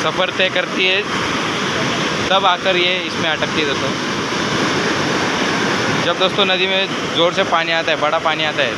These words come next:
तो सब मच्छी जो नीचे साइड की होती है वो सब ऊपर चढ़ने का कोशिश करती है ये साइड।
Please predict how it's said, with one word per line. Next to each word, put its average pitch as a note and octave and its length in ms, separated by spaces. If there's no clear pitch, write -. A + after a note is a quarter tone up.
तो C#3 100
सब G3+ 160
मच्छी G3+ 320
जो D3 60
नीचे F3 260
साइड F3 280
की F3 60
होती D3 200
है C3+ 60
वो C3+ 100
सब F3+ 220
ऊपर F3+ 260
चढ़ने E3+ 300
का E3+ 120
कोशिश D#3+ 280
करती D#3 260
है D#3 140
ये D3+ 100
साइड। D3+ 240